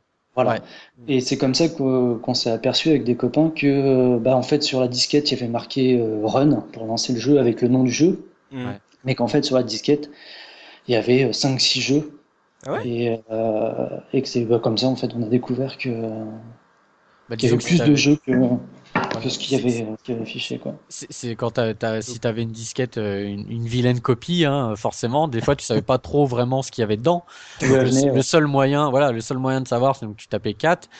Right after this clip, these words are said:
Speaker 2: et effectivement, t'avais, euh, tout, toute la,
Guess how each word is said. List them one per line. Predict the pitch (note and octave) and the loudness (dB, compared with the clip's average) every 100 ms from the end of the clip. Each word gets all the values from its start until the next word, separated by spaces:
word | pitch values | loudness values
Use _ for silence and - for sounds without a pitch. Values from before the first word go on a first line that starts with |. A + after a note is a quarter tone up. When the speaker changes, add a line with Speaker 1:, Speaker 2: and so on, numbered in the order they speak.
| - | -10
Speaker 2:
et | A2+ | -6
effectivement, | A#2 A2 A#2 C3 D#3+ | -6 -6 -2 0 0
t'avais, | A#2+ G#2 B2 | 0 0 2
euh, | A2+ G#2 G2+ | 2 0 -2
tout, | C3 B2 _ | -8 -12 _
toute | - B2+ | -12 -6
la, | B2+ G#2+ G2 G2 F#2+ | -2 0 0 0 0